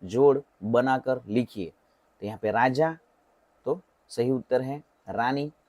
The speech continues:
शेर शेरनी, वर सही उत्तर है वधू, लड़की तो सही उत्तर है लड़का, दादा तो सही उत्तर है दादी। तो स्टूडेंट्स,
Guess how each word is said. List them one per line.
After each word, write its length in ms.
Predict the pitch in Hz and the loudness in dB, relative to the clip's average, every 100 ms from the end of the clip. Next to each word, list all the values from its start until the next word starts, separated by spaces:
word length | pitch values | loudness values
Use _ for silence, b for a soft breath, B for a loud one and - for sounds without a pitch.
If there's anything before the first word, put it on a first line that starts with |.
| _ | _
शेर 440 | - 147 165 151 - _ _ _ _ _ _ _ _ | -2 2 4 2 -2 _ _ _ _ _ _ _ _
शेरनी, 540 | - 135 139 131 151 156 _ _ _ _ - | 0 8 8 8 0 -4 _ _ _ _ -4
वर 380 | 117 147 165 170 - _ _ _ - | 8 10 10 8 -8 _ _ _ -6
सही 200 | 131 139 | 2 2
उत्तर 260 | 139 135 | 2 -2
है 100 | 117 92 | -2 0
वधू, 420 | 104 127 151 160 - _ _ _ _ | 2 6 4 4 -8 _ _ _ _
लड़की 480 | 110 127 139 - 165 180 - _ _ _ _ _ _ _ | 4 6 6 2 -4 -4 -10 _ _ _ _ _ _ _
तो 60 | 98 | -10
सही 260 | - 131 | 0 4
उत्तर 260 | 147 - 135 | 4 2 0
है 180 | 143 160 _ 92 | 0 -6 _ -4
लड़का, 480 | 98 117 120 147 156 101 | 2 2 4 0 0 -2
दादा 480 | 117 127 151 165 170 _ _ _ _ _ - | 4 6 6 4 0 _ _ _ _ _ -14
तो 40 | |
सही 240 | 101 127 139 | -4 2 2
उत्तर 280 | 135 139 135 | 2 -2 -2
है 180 | 185 - _ _ | -4 -10 _ _
दादी। 420 | 107 123 110 90 80 _ _ _ | 2 2 2 -4 -10 _ _ _
तो 60 | 117 | -10
स्टूडेंट्स, 480 | - 143 156 151 | -4 0 0 0